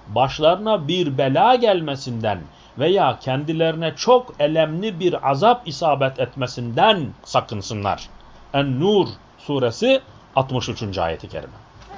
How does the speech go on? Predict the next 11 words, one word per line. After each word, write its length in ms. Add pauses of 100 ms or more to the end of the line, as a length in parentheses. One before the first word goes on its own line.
(2500)
İki, 320 (880)
fıtır 300
sadakasının 880
para 260
olarak 460
verilmesi 720 (600)
Resulullah 600
sallallahu 720
aleyhi 360
ve 80
sellemin 720